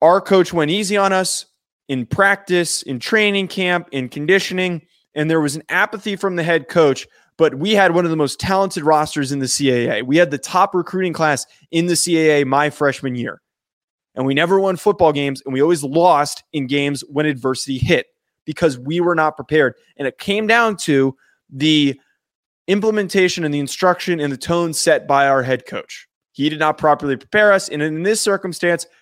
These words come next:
Marcus Freeman is not properly preparing his team. Fans of F B S teams love Freeman and Notre Dame.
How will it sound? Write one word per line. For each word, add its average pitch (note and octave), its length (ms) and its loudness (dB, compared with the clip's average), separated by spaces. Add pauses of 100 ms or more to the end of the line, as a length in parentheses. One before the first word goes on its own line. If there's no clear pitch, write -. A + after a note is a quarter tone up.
(160)
Marcus D3 380 0
Freeman C#3+ 340 -2
is A#2+ 120 -6
not C3+ 220 0
properly C3+ 420 0
preparing A#2+ 480 -4
his A2+ 200 -8
team. - 240 -14 (2250)
Fans F#3+ 260 2
of F#3+ 100 0
F F#3 160 4
B F#3 100 2
S F3 120 0
teams E3 260 -6
love C#3+ 320 4
Freeman C3 300 -2
and B2 180 -2
Notre B2 240 0
Dame. G2 300 -12